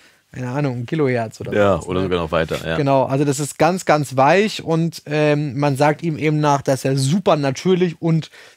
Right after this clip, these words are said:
Speaker 1: es ist wieder dieses böse Wort, musikalisch klingt,
Speaker 2: Ja, aber auch
Speaker 1: ne?
Speaker 2: unaufdringlich, ne? Also
Speaker 1: Ja,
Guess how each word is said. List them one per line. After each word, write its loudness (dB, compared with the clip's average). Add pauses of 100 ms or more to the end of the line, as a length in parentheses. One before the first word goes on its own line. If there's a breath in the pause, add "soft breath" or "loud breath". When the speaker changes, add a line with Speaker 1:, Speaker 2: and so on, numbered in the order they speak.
(160)
Speaker 1:
es -16
ist -12
wieder 0
dieses -4
böse -2
Wort, 0
musikalisch 0
klingt, -8
Speaker 2:
Ja, -6
aber -2
auch -4
Speaker 1:
ne? -6
Speaker 2:
unaufdringlich, -4
ne? -4
Also -4
Speaker 1:
Ja, 0